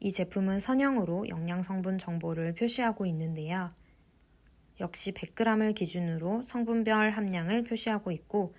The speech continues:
주요 영양 성분이 모두 나타나 있습니다. 순 중량의 경우 제품 좌측 하단에서 그램을 사용해 표시하고 있고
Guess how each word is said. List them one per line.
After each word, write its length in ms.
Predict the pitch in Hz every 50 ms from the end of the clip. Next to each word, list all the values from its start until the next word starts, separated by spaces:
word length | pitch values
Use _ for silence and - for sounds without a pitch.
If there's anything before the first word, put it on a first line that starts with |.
| - - - - - - -
주요 300 | - - 190 180 185 175
영양 320 | 165 156 160 170 180 190
성분이 500 | 180 190 185 175 165 160 175 208 226 240
모두 480 | 220 175 156 156 156 - 165 180 220 240
나타나 420 | 226 165 156 - - 185 185 196 175
있습니다. 600 | 160 - - - 165 156 147 147 - 147 151 - - - - - - - - _ _ _ _ _ _ _ _ - - - _ - _ _ _ - - - - - - - - - - - - - -
순 340 | - - - 294 294 285 262
중량의 540 | - 208 196 202 202 208 214 214 214 208
경우 420 | - 180 160 165 202 214 196 208 214
제품 320 | - - 185 - - 196 185
좌측 380 | - - 175 - - - 185 -
하단에서 720 | - - 233 269 262 247 233 190 - - 175 185 226 233 -
그램을 360 | - 180 175 175 180 180 180
사용해 480 | 180 - 185 185 180 175 175 175 175 175
표시하고 500 | - - 208 - - 220 202 196 - 190
있고 460 | 165 - - - - 208 190 -